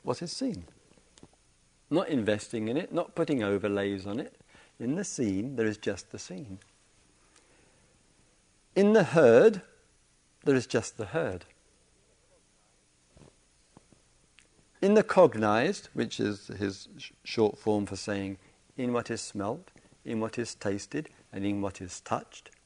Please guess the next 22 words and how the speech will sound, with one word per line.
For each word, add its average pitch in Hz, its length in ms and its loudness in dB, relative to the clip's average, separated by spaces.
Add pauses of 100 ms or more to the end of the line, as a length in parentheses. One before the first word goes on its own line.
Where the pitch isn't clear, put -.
(480)
there 117 140 2
is 127 160 0
just - 480 -4 (500)
what - 240 -12
is - 220 -12 (260)
smelt, - 480 -12 (320)
what 101 220 -8
is 147 140 -8
tasted, 110 560 -4 (140)
and 104 160 -8
what 101 200 -6
is 123 120 -10
touched. - 360 -8
There 98 100 -6
is 90 120 -8
just - 280 -4
that. - 260 -8 (1900)
In 139 160 4
this 214 260 2
way, 139 280 4 (560)
train 165 380 0
yourself. - 380 -12